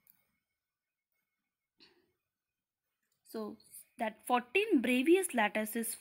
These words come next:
found out by the scientist Bravais. There are fourteen distinct space groups that a Bravais lattices can have. Thus, from the point of view of symmetry, there are fourteen different kinds of Bravais lattices are found out by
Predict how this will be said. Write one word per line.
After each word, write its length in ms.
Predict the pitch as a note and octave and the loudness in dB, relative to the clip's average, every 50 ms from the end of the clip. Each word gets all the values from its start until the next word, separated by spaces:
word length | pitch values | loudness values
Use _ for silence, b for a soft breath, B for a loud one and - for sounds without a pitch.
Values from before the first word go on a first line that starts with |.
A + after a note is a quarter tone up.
| - | -4
found 300 | - A#3+ A3 A3+ A#3+ B3 | -2 0 0 2 2 2
out 160 | D4+ D#4 C#4 G#3 | 0 0 0 0
by 180 | G#3+ G3+ G3+ | -2 -2 -2
the 100 | G3 G#3+ | -4 -8
scientist 640 | G#3 - A3 G#3 G#3 G3+ - D4 F4+ - - - B B B B B B B - | -8 -8 -8 -6 -6 -4 -2 -2 -2 -2 -4 -6 B B B B B B B -6
Bravais. 580 | B3 G#3+ A#3 A3 G3+ F#3 F#3 E3+ G3 - - - - _ _ _ _ _ _ _ _ _ - - - | -4 -2 -2 -4 -4 -6 -8 -10 -12 -12 -14 -16 -18 _ _ _ _ _ _ _ _ _ -16 -10 -8
There 200 | A#3 A3+ A3 A3 | -6 -4 -4 -4
are 120 | G#3+ A3 | -4 -4
fourteen 520 | A3 - B3 B3 - - F#4+ G4+ G4+ D#4 | -6 -8 -10 -10 -6 -6 -2 2 2 2
distinct 380 | A#3 B3 A#3 - - F#4+ A4 G#4+ | 2 0 -2 -2 0 0 0 -2
space 480 | - - _ - A#3+ A#3 A3+ A3+ - - | -4 -12 _ -8 -8 -8 -8 -8 -10 -12
groups 460 | G#3+ G3 A#3+ A#3+ B3 A#3+ - - - - - G#3+ | -10 -6 -6 -6 -6 -6 -10 -14 -14 -14 -10 -6
that 220 | G#3 A#3 A3 G#3+ G#3+ | -4 -2 -2 -2 -2
a 100 | A3+ A3+ | -4 -4
Bravais 680 | G#3 F#3+ G3 A#3 B3+ C#4 D4+ D4+ D#4+ E4 E4 D#4+ E4 - | -4 -6 -6 -2 0 0 2 2 2 2 0 0 -2 -4
lattices 560 | A#3 G#3+ G#3 - G#3+ A3 - - A3+ A3 - | -4 -4 -2 -4 -6 -6 -6 -8 -8 -8 -8
can 260 | - A#3 G#3+ G#3+ G#3+ G#3 - | -8 -8 -8 -8 -8 -10 -10
have. 300 | A3+ G#3+ G3+ G#3 B3+ E4 B B B B B B B B B - | -8 -6 -6 -4 -6 -6 B B B B B B B B B -10
Thus, 340 | A#3+ A3+ A#3 A#3 A3+ - - | -8 -4 -4 -4 -4 -6 -8
from 320 | - - A#3 A3+ A3 A3+ | -8 -6 -6 -4 -4 -2
the 120 | A3 A#3 | -2 -4
point 400 | A3+ - - C4 D4 F4 G4+ - | -4 -2 0 0 2 2 2 2
of 160 | G4 G4 F4+ - | 0 0 0 0
view 220 | - B3+ B3+ C4 - - | -2 -4 -4 -2 -2 -2
of 160 | - C#4 - | -2 -2 -2
symmetry, 640 | - - A#3+ A3 G#3+ G#3 F#3+ - A3+ B3+ B3 A#3+ C#4+ C#4+ B B B B B B - | -4 -6 -4 -4 -4 -4 -6 -4 -4 -2 -2 -2 -2 -6 B B B B B B -4
there 180 | B3 A#3+ A#3 | -2 -2 0
are 100 | A#3 A#3 | -2 -4
fourteen 540 | A#3 - C#4 C#4 C#4 - F4+ G#4+ A4+ G#4 C#4+ | -4 -4 -6 -6 -4 -4 -6 0 2 2 2
different 420 | A#3 A#3 A3+ - A#3+ A#3 B3 A#3+ | 2 0 -2 -4 -2 -2 -2 -2
kinds 300 | - A#3 A3 A3 A3 - | -2 -4 -4 -4 -4 -4
of 180 | A#3+ A#3+ A#3 - | -6 -6 -6 -6
Bravais 440 | - A3+ A3 A3 G3+ A3+ A3+ A3+ - | -6 -6 -4 -4 -4 -4 -6 -6 -8
lattices 500 | G#3+ G3+ - A3 A3 - F4 F#4+ - - | -10 -8 -8 -8 -6 -4 -4 -4 -4 -4
are 140 | A#3 A3 G#3+ - | -6 -6 -6 -8
found 260 | - G#3 G#3 G#3 G#3 | -10 -10 -8 -6 -6
out 160 | A3 G#3+ G3+ G3 | -6 -4 -2 0
by 140 | B3 E4+ | 0 0